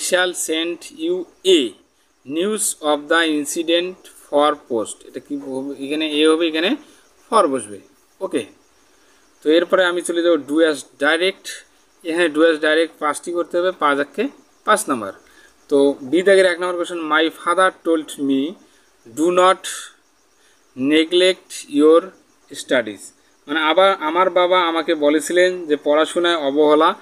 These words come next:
করো না। এটা কি করবো? Change into indirect speech-এ আমরা এটা তৈরি করব। তাহলে আমি লিখতে পারি, "My father advised me not to neglect my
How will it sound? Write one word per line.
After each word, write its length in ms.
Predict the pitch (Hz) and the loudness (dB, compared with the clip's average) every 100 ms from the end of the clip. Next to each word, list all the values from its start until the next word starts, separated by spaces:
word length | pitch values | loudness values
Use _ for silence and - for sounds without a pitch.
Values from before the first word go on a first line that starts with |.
| - _ _ - | -12 _ _ 2
করো 220 | 202 160 | 2 2
না। 220 | 117 95 _ _ _ | -2 -8 _ _ _
এটা 100 | 139 | -14
কি 160 | 143 170 | -8 -2
করবো? 160 | 170 175 | 0 0
Change 440 | - 170 180 180 - | 0 -2 -2 -4 -8
into 260 | 156 156 175 190 | -8 -4 -4 -2
indirect 520 | 160 151 156 165 160 | -4 0 2 2 -2
speech-এ 440 | 127 - 131 170 | -6 -8 -6 -6
আমরা 260 | 151 147 190 - _ _ | -2 -2 -4 -8 _ _
এটা 120 | 131 | -8
তৈরি 260 | 143 196 165 | 0 2 2
করব। 320 | 131 101 92 - _ _ _ _ - _ - | 0 -4 -10 -20 _ _ _ _ -20 _ -4
তাহলে 240 | 175 202 | 0 2
আমি 120 | 196 | 0
লিখতে 280 | 190 180 185 | -2 -2 -2
পারি, 160 | 185 180 | -2 -2
"My 240 | 165 160 | 0 0
father 400 | 160 180 175 180 165 | 0 -2 2 2 2
advised 560 | 151 151 170 170 - 143 143 | 0 0 0 0 -8 -8 -4
me 220 | 160 170 - _ _ _ 113 117 | -4 -4 -8 _ _ _ -12 -2
not 160 | 151 214 - _ 165 | 0 0 -4 _ -6
to 240 | 165 175 - _ _ _ _ _ _ - | -6 -6 -10 _ _ _ _ _ _ -6
neglect 580 | 139 160 165 170 175 - - - | 0 0 4 4 2 -2 -14 -16
my 600 | 117 113 120 131 139 139 | -14 -8 -2 2 2 0